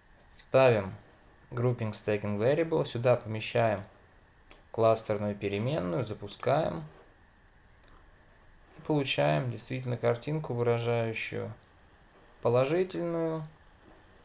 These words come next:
регрессионную линию и отрицательную. Причем, если запустить описательную статистику по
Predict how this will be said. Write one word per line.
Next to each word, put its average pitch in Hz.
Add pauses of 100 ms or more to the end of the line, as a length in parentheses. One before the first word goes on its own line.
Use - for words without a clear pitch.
регрессионную 131
линию 127 (1400)
и 123
отрицательную. 98 (840)
Причем, 143
если 151
запустить 131
описательную 131
статистику 127 (600)
по 131